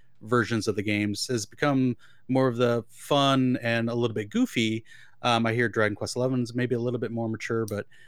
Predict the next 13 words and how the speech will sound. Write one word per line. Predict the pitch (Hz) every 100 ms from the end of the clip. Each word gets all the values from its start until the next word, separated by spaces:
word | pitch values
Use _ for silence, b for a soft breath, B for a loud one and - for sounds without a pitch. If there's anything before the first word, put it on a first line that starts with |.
| B B
um, | 113 110 107 104 101 - - - 131
I, | - 131 -
I | 143
like | 165 160
that | 143
there's | 131 -
two | - 143
different | 131 - 110
styles. | - 107 107 101 98 - - -
Um, | 110 104 104 -
and | 113 113
I'm, | 113 110 107 - - - -
uh, | 110 110